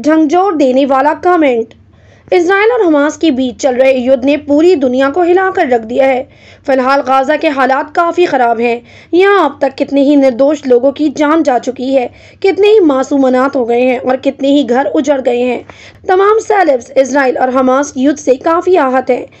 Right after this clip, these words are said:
पाकिस्तानी एक्ट्रेस माहिरा खान ने भी फ़लस्तीनी लोगों के नरसंहार पर दुख जाहिर किया है। पाकिस्तानी एक्ट्रेस माहिरा खान ने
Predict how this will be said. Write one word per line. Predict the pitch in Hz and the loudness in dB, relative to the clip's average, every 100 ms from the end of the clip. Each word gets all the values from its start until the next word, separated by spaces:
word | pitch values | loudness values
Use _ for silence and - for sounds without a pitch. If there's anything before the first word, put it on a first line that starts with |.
| - - - | -20 -10 -4
पाकिस्तानी | 254 277 285 262 285 | -2 -2 -2 0 0
एक्ट्रेस | 302 302 277 285 302 | 0 -2 -2 0 0
माहिरा | 311 330 349 | 0 0 -2
खान | 330 277 294 | -2 -2 0
ने | 285 | 0
भी | 247 269 | -2 -2
फ़लस्तीनी | 285 269 285 277 294 | 0 -2 -2 -2 2
लोगों | 285 262 302 | 2 2 0
के | 320 | 0
नरसंहार | 330 330 349 302 254 254 | 0 0 0 0 0 0
पर | 311 | -2
दुख | 285 370 | 0 0
जाहिर | 294 370 359 | 0 0 0
किया | 285 254 | 0 0
है। | 269 254 - - - - - | 2 -2 -4 -16 -20 -20 -8
पाकिस्तानी | 392 370 440 - 403 403 | -2 0 0 0 2 2
एक्ट्रेस | 392 277 - 262 269 | 2 0 -2 -4 -2
माहिरा | 254 254 254 | 0 2 0
खान | 254 247 269 | -2 -2 0
ने | 247 | -2